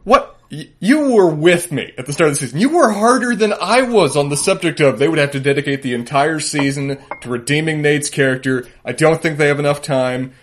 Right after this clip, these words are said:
Midway through, you thought, "They've done nothing. They've got no chance of redeeming him this season. I'm out on Nate. I'm, I'm, I'm not liking what the show's doing." Now, at the eleventh hour, you have come around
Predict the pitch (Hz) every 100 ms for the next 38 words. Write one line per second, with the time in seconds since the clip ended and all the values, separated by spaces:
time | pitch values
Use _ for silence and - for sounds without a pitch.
0 | _ - 165 180 180 165 180 156 147 131
1 | 131 - 151 165 196 240 143 113 127 151
2 | 170 170 190 196 170 147 135 123 117 117
3 | 117 135 113 113 110 - 135 147 147 139
4 | 139 143 131 110 - - 123 113 120 135
5 | - 135 143 135 127 143 127 139 131 123
6 | - _ _ - 156 180 190 - - 156
7 | 143 139 147 180 208 208 185 - 139 143
8 | 139 117 - - _ _ - 147 139 -
9 | 175 180 160 143 139 139 -